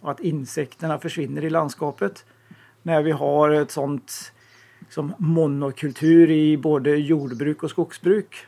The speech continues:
så blir det mindre med insekter som pollinerar det som vi ska äta sen också. Så att, eh, jag har tittat idag inne i Oslo på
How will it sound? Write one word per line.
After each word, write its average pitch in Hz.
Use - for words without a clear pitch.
så -
blir 156
det 165
mindre 143
med 160
insekter 139
som 156
pollinerar 147
det 151
som 143
vi 143
ska 156
äta 139
sen 135
också. 143
Så -
att, 151
eh, 151
jag 147
har 156
tittat 165
idag 156
inne 156
i 156
Oslo 156
på 165